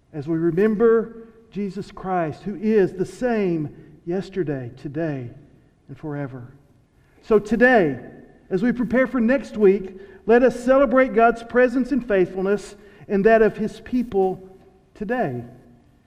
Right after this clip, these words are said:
And let us prepare for tomorrow as we discover the exciting things that God has for us. Let's pray. Father, I thank you for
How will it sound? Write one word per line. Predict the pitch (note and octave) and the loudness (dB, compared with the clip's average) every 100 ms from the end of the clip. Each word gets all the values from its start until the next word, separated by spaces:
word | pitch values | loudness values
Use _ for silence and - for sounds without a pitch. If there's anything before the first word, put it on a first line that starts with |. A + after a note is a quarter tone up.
| _ _ _ | _ _ _
And | D#3 | -6
let | F3+ | -6
us | F#3+ - | -6 -10
prepare | - F#3 F3+ A3 A3 | -8 -8 -4 -4 -4
for | A3 | -8
tomorrow | G3+ F#3 F#3 G#3+ F3 C3 A#2+ - _ _ _ _ _ _ _ _ _ | -8 -8 -4 -4 -6 -8 -12 -16 _ _ _ _ _ _ _ _ _
as | C3+ | -12
we | D3+ | -8
discover | E3 D3+ - G3+ F#3+ | -8 -10 -6 -4 -4
the | E3 | -4
exciting | D#3+ - F#3+ F#3 F3+ | -6 -8 -6 -6 -6
things | F3+ D3+ C3 B2 - _ _ _ _ _ | -6 -6 -6 -12 -18 _ _ _ _ _
that | C#3+ | -10
God | D3 D#3 C3+ A#2+ - | -6 -6 -8 -12 -16
has | C#3+ C#3 | -14 -14
for | - C#3 | -14 -14
us. | A#2+ A#2+ - _ _ | -14 -16 -20 _ _
Let's | D3+ B2+ | -18 -18
pray. | - C3+ A#2+ - _ _ _ _ - _ _ _ _ _ _ _ _ _ _ _ _ | -18 -16 -16 -20 _ _ _ _ -20 _ _ _ _ _ _ _ _ _ _ _ _
Father, | - G3+ G#3 | 0 2 4
I | G3+ | 2
thank | A#3+ A#3+ A#3+ | 2 0 0
you | A3+ | -8
for | - G#3+ G3+ G3 | -2 0 2 2